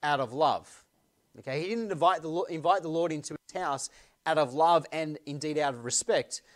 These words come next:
Just look in verse forty-four of Luke chapter seven. It says, "And he turned to the woman,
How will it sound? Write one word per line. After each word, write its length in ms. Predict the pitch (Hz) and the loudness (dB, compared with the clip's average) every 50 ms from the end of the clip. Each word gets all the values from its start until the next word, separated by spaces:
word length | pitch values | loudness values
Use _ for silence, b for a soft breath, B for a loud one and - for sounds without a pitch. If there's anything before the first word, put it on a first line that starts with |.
| b b b | b b b
Just 180 | - 190 - | -12 -6 -2
look 140 | 208 208 165 | -2 -2 0
in 80 | 165 151 | 0 2
verse 220 | 156 156 147 - | 2 2 2 2
forty-four 680 | - - 170 160 139 123 - - 165 147 120 113 104 - b b b b b b b b b b b | 0 0 -2 0 -2 -2 -2 -2 0 0 0 -2 -4 -8 b b b b b b b b b b b
of 140 | - 120 113 | -10 -8 -6
Luke 180 | 123 131 135 - | -6 -8 -6 -6
chapter 280 | - 147 127 - 139 | -4 -6 -4 -4 -4
seven. 420 | 127 - - 101 101 110 120 143 143 _ _ _ _ _ _ _ _ _ _ _ _ _ _ _ _ _ - | -4 -4 -4 -4 -6 -8 -10 -14 -16 _ _ _ _ _ _ _ _ _ _ _ _ _ _ _ _ _ -20
It 400 | - _ _ _ _ _ _ - | -20 _ _ _ _ _ _ -6
says, 200 | - 175 170 160 | -4 -4 -2 -2
"And 100 | 175 170 | -2 -4
he 100 | 165 170 | -4 -4
turned 320 | - - 196 190 196 196 | -4 -4 -2 -2 -2 -2
to 80 | 170 165 | -4 -6
the 60 | 151 | -4
woman, 460 | 147 160 185 170 147 135 139 151 147 | -4 -2 -2 -2 -2 -4 -4 -6 -10